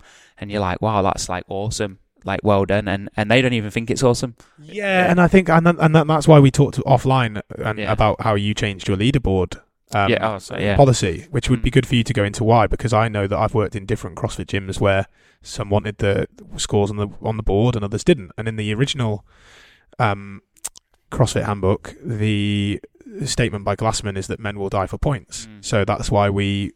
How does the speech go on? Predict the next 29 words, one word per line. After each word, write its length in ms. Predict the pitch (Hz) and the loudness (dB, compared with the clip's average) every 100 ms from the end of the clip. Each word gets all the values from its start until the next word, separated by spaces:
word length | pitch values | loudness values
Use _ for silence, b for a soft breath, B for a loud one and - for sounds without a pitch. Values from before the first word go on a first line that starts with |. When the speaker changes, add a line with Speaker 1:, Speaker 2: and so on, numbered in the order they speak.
| _ | _
Speaker 2:
record 360 | 120 - 107 95 | -8 0 2 2
our 100 | 95 | 0
scores, 480 | - 101 104 - - | 0 0 -2 -8 -8
so 200 | - 104 | -4 -4
that 120 | 101 | -4
we 360 | 107 98 98 101 | -4 -2 -2 2
are 260 | 101 95 B B B | 2 2 B B B
competitive 580 | - 123 135 110 - 104 | -6 0 0 0 -4 -4
with 100 | 101 | -4
each 200 | 85 - | -4 2
other 320 | 127 90 90 - | 2 2 -2 -2
and 160 | 104 | -2
therefore 260 | 107 98 104 | -2 0 -2
push 240 | - - 104 - | -2 0 -2 -2
each 160 | 107 | -2
other's 200 | 101 95 | -2 -2
harder. 380 | 113 101 - 85 B B B B | 2 2 2 -6 B B B B
And 100 | 190 | 8
there's 140 | 247 180 | 10 8
a, 80 | 160 | 6
there's 160 | 175 185 | 8 8
an 80 | 123 | 8
element 260 | 101 110 - | 2 -4 0
to 40 | |
that. 240 | 117 147 | 0 0
You 100 | 131 | 0
know, 80 | 123 | 0
you, 200 | 110 123 | 0 -2
you, 240 | 131 120 | -4 -10